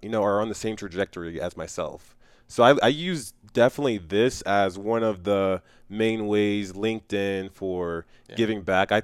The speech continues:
Speaker 1: I see unlimited, uh, opportunity and possibilities, and I'm just very excited to see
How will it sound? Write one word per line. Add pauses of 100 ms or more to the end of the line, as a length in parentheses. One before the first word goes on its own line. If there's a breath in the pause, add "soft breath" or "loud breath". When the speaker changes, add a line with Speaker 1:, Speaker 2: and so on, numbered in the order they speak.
(120)
Speaker 1:
I
see
unlimited, (180)
uh, (160)
opportunity
and
possibilities,
and (320 soft breath)
I'm
just
very
excited
to
see